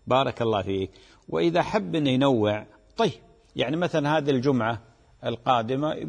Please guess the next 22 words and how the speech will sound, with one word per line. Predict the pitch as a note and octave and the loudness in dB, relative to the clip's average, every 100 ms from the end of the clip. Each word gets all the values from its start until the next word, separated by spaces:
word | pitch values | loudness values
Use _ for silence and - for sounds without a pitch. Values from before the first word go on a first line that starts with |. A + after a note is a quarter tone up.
| D3 | -10
يصلي | - C3 F3 B2+ C3 E3+ | -10 -2 0 0 0 0
إلى | E3+ | 2
أن | D3+ | 2
يطلع | C#3+ B2 G#2 | 0 -2 -2
الإمام. | G2+ G2 - - _ _ - D#3+ | -4 -6 -10 -18 _ _ -10 -4
الجمعة | E3 E3+ D3 | -2 0 0
اللي | C#3+ | 0
بعدها | C#3 B2 A#2+ C3 | 0 -2 -2 -2
يصلي | B2+ D3+ C#3 B2 | -2 -2 0 0
تحية | A2+ A#2 C3+ A#2+ | -2 -2 -2 -2
المسجد | A#2+ C#3+ - D#3 C3+ | -2 -2 -2 -4 -2
ويقرأ | C#3+ D3 | -2 -2
قرآن. | - C3 A2 E2+ - _ _ _ _ _ _ - | 0 0 0 -2 -14 _ _ _ _ _ _ -4
الجمعة | D#3+ D#3 D#3+ C#3+ | -4 -2 0 0
اللي | C#3+ | 0
بعدها | C#3 C#3+ B2 C3+ B2+ C3+ C3 | 0 -2 -2 -2 -2 -2 -2
يجمع | - D3 C3+ B2+ A2+ - | -2 -2 0 0 -2 -4
صلاة، | - C3 C3+ C#3+ | -2 2 2 0
يصلي | C3 C#3+ C3+ | -2 -2 0
أربع، | C3+ C3+ B2 | 0 0 -2
ست، | G#2+ D3 - | -4 -6 -4
ثمان، | C3 C#3 C#3 | -4 -2 -2